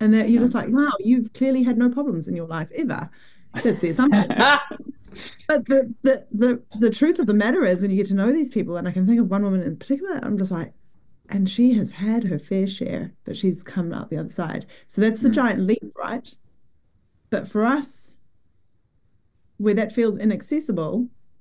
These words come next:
Speaker 1: or accessible in glimpses, the invitation is to just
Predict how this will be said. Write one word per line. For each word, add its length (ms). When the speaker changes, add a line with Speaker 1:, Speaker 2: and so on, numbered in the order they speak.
Speaker 1:
or 180
accessible 560
in 160
glimpses, 680
the 80
invitation 520
is 120
to 140
just 680